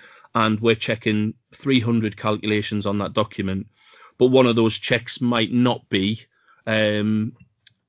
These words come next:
check the circuit designation for solar P V. If there's a solar P V system installed in that dwelling, then we want to then have an additional check that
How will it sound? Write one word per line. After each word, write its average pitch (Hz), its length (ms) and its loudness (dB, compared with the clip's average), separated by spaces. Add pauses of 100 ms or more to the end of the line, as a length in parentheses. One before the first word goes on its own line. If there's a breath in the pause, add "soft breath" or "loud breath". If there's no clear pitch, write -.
(340)
check - 280 -2
the - 80 0
circuit - 480 -2
designation 113 800 -2
for 107 280 -2
solar 107 320 -2
P 104 220 -4
V. 104 300 -2 (180)
If 123 160 -4
there's 123 160 2
a - 20 -8
solar 113 320 2
P 113 220 -2
V 147 160 2
system 110 520 -6 (460 soft breath)
installed 110 480 2
in 107 140 2
that 107 180 -2 (840)
dwelling, 120 500 0 (840)
then 120 420 0
we 120 140 0
want 113 320 0
to 117 100 -6
then 113 220 0
have 110 260 -4
an 107 80 -4
additional 110 540 -4
check - 460 -6
that 110 220 -4